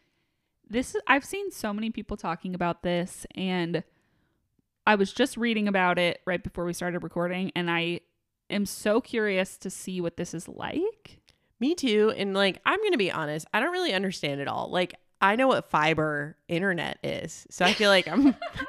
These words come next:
Speaker 2: <laughs> I'm doing pretty good, doing pretty well there. Um, doing all too well there.
Speaker 1: Oh.
Speaker 2: And,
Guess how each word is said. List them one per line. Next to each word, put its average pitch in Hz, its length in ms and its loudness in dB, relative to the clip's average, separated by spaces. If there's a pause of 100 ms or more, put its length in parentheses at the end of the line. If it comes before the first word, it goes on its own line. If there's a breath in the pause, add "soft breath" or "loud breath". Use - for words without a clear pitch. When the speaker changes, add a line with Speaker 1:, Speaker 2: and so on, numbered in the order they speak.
(180)
Speaker 2:
<laughs> 370 540 0
I'm 240 120 4
doing 247 240 6
pretty 214 240 4
good, 190 420 4
doing 202 240 6
pretty 202 180 4
well 170 260 4
there. 175 400 2 (100)
Um, 156 480 0 (220)
doing 151 220 -2
all 143 240 -2
too 143 180 -2
well - 180 -4
there. - 300 -4 (140)
Speaker 1:
Oh. 208 60 -6
Speaker 2:
And, 160 1120 4